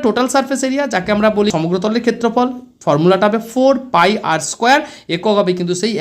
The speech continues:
একই স্কয়ার ইউনিট বা বর্গ একক, ঠিক আছে? নেক্সট হচ্ছে ফর্মুলা যেটা রয়েছে কার্ভ সারফেস এরিয়া বা বক্রতলের ক্ষেত্রফল বা ল্যাটারাল সারফেস এরিয়া, ফোর পাই আর স্কয়ার, অর্থাৎ এখানে ব-,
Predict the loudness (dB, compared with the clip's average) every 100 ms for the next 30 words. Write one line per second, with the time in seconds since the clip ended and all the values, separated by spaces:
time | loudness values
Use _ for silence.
0 | 0 0 4 4 4 -10 -12 0 2 4
1 | 4 2 0 -2 -2 0 -2 4 6 6
2 | 2 -8 -8 -6 -10 -12 _ -6 0 0
3 | 0 -4 -6 -10 0 4 4 2 0 2
4 | 2 4 2 0 -2 -2 0 4 4 2
5 | -2 0 0 2 2 2 0 0 -2 -4
6 | -2 -2 -2 -2 -2 0 0 2 0 0
7 | -2 0 -2 -2 -4 -2 -2 -4 -6 -2
8 | 0 2 2 2 2 0 -2 -4 -4 -4
9 | -4 -2 -2 -2 -2 -4